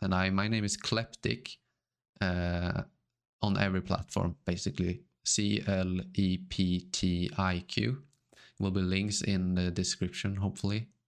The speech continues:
as well. Uh, so if you like more gaming content, some sort of that, go check it out. And Victor, if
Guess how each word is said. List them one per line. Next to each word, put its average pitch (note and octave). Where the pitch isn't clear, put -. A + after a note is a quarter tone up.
as -
well. G2
Uh, F#2+
so G#2
if G2+
you G#2
like G#2+
more G#2
gaming G#2
content, A2
some -
sort G#2
of G2
that, A2
go G#2
check G2
it G2
out. C#3
And G2+
Victor, G#2
if -